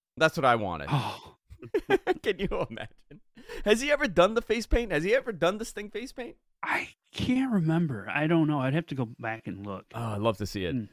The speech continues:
Speaker 1: Uh, with Sting defeated the Patriarchy, T N T champion Christian Cage, Luchasaurus, and Nick Wayne. There was a spot at the end where, uh, Flair and Christian went at it.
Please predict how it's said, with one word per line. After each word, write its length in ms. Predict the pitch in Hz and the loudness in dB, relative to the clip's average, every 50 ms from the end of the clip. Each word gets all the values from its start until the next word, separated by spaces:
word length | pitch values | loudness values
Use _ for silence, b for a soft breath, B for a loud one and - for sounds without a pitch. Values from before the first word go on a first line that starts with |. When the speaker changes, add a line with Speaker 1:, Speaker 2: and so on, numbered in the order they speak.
| _ _ _ _ _ _ | _ _ _ _ _ _
Speaker 1:
Uh, 260 | 117 117 120 117 117 | 2 4 6 4 4
with 220 | 117 127 151 160 - | 4 4 2 2 0
Sting 360 | - - 147 143 139 135 127 | -4 -4 -2 -2 -2 -4 -2
defeated 800 | 113 123 - - - _ 160 165 170 160 143 135 127 131 139 - - _ _ _ _ _ _ _ _ _ _ _ _ _ _ _ | -4 -4 -6 -6 -12 _ -4 -2 0 4 4 4 4 2 -2 -6 -16 _ _ _ _ _ _ _ _ _ _ _ _ _ _ _
the 100 | 110 135 | 0 0
Patriarchy, 1120 | 131 - - - - 180 226 269 - - - 190 151 127 104 92 85 - - 67 50 - _ _ _ _ _ _ _ _ _ _ _ _ _ _ _ _ _ _ _ _ _ _ _ | 2 2 -2 0 4 4 4 4 2 0 2 4 4 4 2 2 -2 -6 -12 -18 -18 -18 _ _ _ _ _ _ _ _ _ _ _ _ _ _ _ _ _ _ _ _ _ _ _
T 100 | - 131 | -2 0
N 80 | 131 | 0
T 100 | 117 123 | 0 -2
champion 460 | 117 - 131 123 117 - 120 113 110 104 | -2 -2 -2 -2 -2 -2 -4 -4 -4 -6
Christian 460 | - - 127 117 - - 113 104 95 | -6 -6 -6 -6 -6 -6 -8 -8 -6
Cage, 380 | - 117 120 123 131 143 135 113 | -4 -2 -2 0 0 -4 -6 -6
Luchasaurus, 640 | 113 120 113 - - 101 - - 113 113 110 110 - | -6 -6 -6 -6 -8 -12 -8 -4 -2 -2 -2 -2 -2
and 160 | 107 98 98 | -4 -4 -4
Nick 180 | 98 101 - - | -4 -6 -6 -6
Wayne. 520 | 95 101 113 123 131 135 139 147 156 165 - _ _ _ _ _ _ _ _ _ _ _ | -6 -4 -2 -2 0 0 0 -2 -4 -6 -10 _ _ _ _ _ _ _ _ _ _ _
There 120 | - 117 117 | -2 -2 0
was 100 | 110 101 | 0 -2
a 60 | 101 | -4
spot 360 | - - - - 131 131 127 | -8 -6 2 4 6 6 6
at 120 | 127 - | 4 0
the 180 | - 110 104 104 | -4 -4 -2 4
end 300 | 113 127 139 147 156 151 | 6 6 6 6 2 -2
where, 400 | 123 117 107 101 98 95 95 - - - - _ _ | -2 0 0 0 0 -2 -4 -6 -10 -16 -20 _ _
uh, 340 | 92 95 92 92 90 90 87 - | -6 -4 -4 -4 -4 -6 -8 -10
Flair 800 | - - - 127 123 127 127 135 139 139 135 135 135 139 139 - _ _ _ | -14 -18 -8 -2 2 2 4 6 6 6 6 4 4 0 -2 -10 _ _ _
and 160 | - 113 104 98 | -4 -4 -4 -4
Christian 480 | - - 151 151 147 - - 156 151 147 | -2 2 2 2 2 0 -4 -4 -2 0
went 160 | 147 147 147 | 0 2 2
at 220 | 147 147 147 147 | 4 4 4 4
it. 180 | 156 160 156 | 2 -2 -2